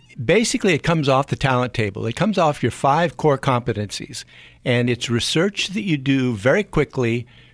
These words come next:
to ground those competencies and the way you talk about them in the current language of the field. And you can also use it to extend your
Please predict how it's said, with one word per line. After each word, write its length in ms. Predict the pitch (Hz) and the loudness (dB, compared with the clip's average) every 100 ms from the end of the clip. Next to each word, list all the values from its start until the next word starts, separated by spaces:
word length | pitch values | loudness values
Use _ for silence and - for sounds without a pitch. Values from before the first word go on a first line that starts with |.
| _ | _
to 80 | 123 | -8
ground 640 | 101 117 120 131 160 180 | -6 -2 0 2 0 0
those 260 | 156 147 135 | 0 -2 -2
competencies 1000 | - 131 127 117 117 - 117 113 110 - | 0 0 0 -4 -4 -4 -4 -2 -4 -4
and 140 | 113 | -2
the 60 | 107 | -2
way 140 | 113 | -2
you 140 | 135 131 | -2 -2
talk 360 | - 170 160 | -2 -2 -2
about 380 | 117 117 107 - | -2 0 0 -2
them 260 | 120 107 110 - - _ _ - | -4 -4 -6 -12 -20 _ _ 0
in 220 | 147 160 | 0 2
the 100 | 135 | -2
current 340 | - 175 180 | 0 0 0
language 460 | 139 131 143 139 113 | 0 0 0 -2 -2
of 80 | 101 | -4
the 80 | 101 | -2
field. 440 | 135 104 92 - - _ - _ | -2 -2 -4 -12 -20 _ -20 _
And 120 | 123 117 | 0 0
you 40 | |
can 140 | 123 | 0
also 320 | 120 147 143 139 | 0 0 -2 -2
use 300 | 131 135 135 | 0 -2 -4
it 100 | - | -4
to 120 | 117 | -4
extend 800 | 107 - - 143 143 151 151 143 | -2 -6 -2 0 0 0 0 -2
your 480 | 127 120 120 120 | -2 0 2 0